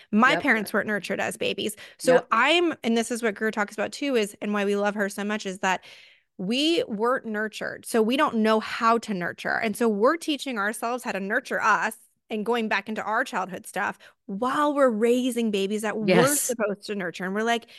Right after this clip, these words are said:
Speaker 1: "It's so foreign to us," right? And for me, I want my children to know that I'm not perfect. I'm going to mess
Speaker 2: Yeah.
Speaker 1: up. And you're gonna have trauma from me being your mom. And that's
Speaker 2: Yeah.
Speaker 1: just, that's what it is.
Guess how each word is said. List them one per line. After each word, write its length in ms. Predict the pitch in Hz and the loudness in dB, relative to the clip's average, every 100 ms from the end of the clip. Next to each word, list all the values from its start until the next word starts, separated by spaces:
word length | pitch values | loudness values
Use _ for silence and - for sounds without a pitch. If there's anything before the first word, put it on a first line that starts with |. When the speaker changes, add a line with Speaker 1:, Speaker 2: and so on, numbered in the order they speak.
| - _ - | -20 _ -12
Speaker 1:
"It's 180 | 185 | -10
so 200 | - 180 | -4 -2
foreign 420 | 175 196 214 294 269 | -2 -4 -4 -4 -4
to 140 | 185 | -4
us," 220 | - - | -4 -4
right? 320 | 175 175 220 - - - - - | -2 0 0 -2 -18 -20 -10 -2
And 400 | 220 220 214 214 _ _ _ _ - - - | 0 2 -2 -4 _ _ _ _ -20 -20 -6
for 160 | 226 226 | -2 0
me, 540 | 214 233 262 208 196 - _ | 0 0 0 0 -2 -4 _
I 320 | 196 196 233 | 0 0 0
want 280 | 247 226 208 | -2 -4 -4
my 260 | 196 180 208 | -4 -4 -4
children 460 | - 208 190 185 | -6 -8 -6 -8
to 140 | 180 190 | -8 -6
know 420 | 185 180 180 185 | -2 2 2 2
that 160 | 185 - | 0 2
I'm 220 | 202 214 | 2 2
not 180 | 202 - | 0 0
perfect. 520 | 190 175 202 226 - | -6 -4 -6 -8 -4
I'm 180 | 220 208 | 0 2
going 200 | 196 190 | 2 0
to 40 | 185 | 0
mess 280 | 190 165 - | -2 0 2
Speaker 2:
Yeah. 0 | |
Speaker 1:
up. 200 | - - _ _ _ | 0 -2 _ _ _
And 180 | 214 202 | 0 2
you're 120 | 214 | 2
gonna 200 | 208 214 214 | 2 -2 -2
have 160 | 180 | -4
trauma 340 | - 190 175 185 | -4 -6 -6 -6
from 200 | - 185 | -6 -6
me 120 | 190 | -6
being 220 | - - | -6 -8
your 140 | - - | -6 -4
mom. 340 | - - 226 _ - | -4 -6 -10 _ 0
And 140 | 220 | 2
that's 160 | 208 208 | 2 0
Speaker 2:
Yeah. 60 | |
Speaker 1:
just, 300 | 202 - - - | -4 -4 -8 -14
that's 360 | 220 214 196 - | -2 -2 0 -2
what 120 | 202 | 0
it 80 | 214 | 4
is. 180 | 208 | 2